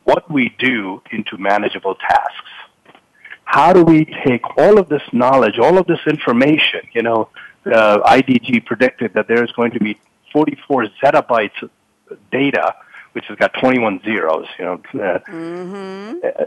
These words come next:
Speaker 1: by twenty twenty. How do you sift through all that data? Because it can be extremely overwhelming for folks, whether they are in, in a professional world or their personal lives. You know, I'll, I'll, I'll give an example.
Speaker 2: Mm-hmm.
Speaker 1: Um, I have a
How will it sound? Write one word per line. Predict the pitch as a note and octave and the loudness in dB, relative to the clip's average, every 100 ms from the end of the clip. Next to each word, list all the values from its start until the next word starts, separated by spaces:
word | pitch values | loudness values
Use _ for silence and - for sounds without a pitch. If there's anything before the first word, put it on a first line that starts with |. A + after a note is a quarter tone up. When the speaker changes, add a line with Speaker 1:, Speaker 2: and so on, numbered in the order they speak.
| - _ - | -10 _ 0
Speaker 1:
by | B2+ | 0
twenty | C3 - D#3+ D#3 | 2 2 4 4
twenty. | - G3 G3+ G2+ - | 2 0 0 0 -6
How | - - A3 | -6 -2 0
do | B3+ | 0
you | A3+ - - | -4 -6 -2
sift | A3 - - | 0 0 -2
through | D#3 | 2
all | D3+ D3+ | 2 4
that | C#3+ B2 | 2 0
data? | C3+ D3 D#3 - - _ _ | 0 0 0 -2 -4 _ _
Because | - - A#2 | -8 -4 -2
it | D3+ - | -2 -2
can | - C#3 B2 | -4 -2 -2
be | A2+ | -4
extremely | - - - D3+ D3 C#3 B2+ | -6 -8 -2 -2 0 -2 -2
overwhelming | A#2+ A2 G#2 C3+ C3+ F#2 G2 - _ _ _ | -4 -2 0 2 2 -4 -6 -14 _ _ _
for | A3 G3+ - - _ _ | -2 -2 -6 -20 _ _
folks, | A3+ - - - - _ _ _ | 0 0 -4 -14 -18 _ _ _
whether | A2+ G#2+ G#2 | -6 -4 0
they | G#2 | 2
are | G#2 G#2+ | 2 2
in, | C#3 C#3+ C#3+ C#3+ _ _ _ B2 | 0 2 0 -4 _ _ _ -4
in | A2 | -2
a | G2+ | -2
professional | A#2+ D3 D#3 E3+ D3 | -2 0 2 2 2
world | D#3 D#3+ C#3+ | 4 4 2
or | G#2 | -2
their | G2 | -4
personal | G#2+ D#3+ D#3+ E3+ D3+ | -2 -2 0 0 2
lives. | C#3+ D#3 E3+ - - - - _ | 4 2 0 -6 -18 -20 -20 _
You | D#3 | 0
know, | D3 | 4
I'll, | D3+ D#3 | 4 4
I'll, | D3+ D3+ B2+ - | 4 4 2 -4
I'll | C3+ D3+ | 0 2
give | D#3+ | 2
an | D#3+ | 2
example. | C3 D3 E3+ E3+ F#2 - _ _ _ _ - | 2 0 0 0 -4 -8 _ _ _ _ -20
Speaker 2:
Mm-hmm. | A3 A3+ | -16 -4
Speaker 1:
Um, | B2+ A#2 A2 G#2+ | -2 2 0 2
I | B2+ | 2
have | C#3 | 4
a | C3+ | 4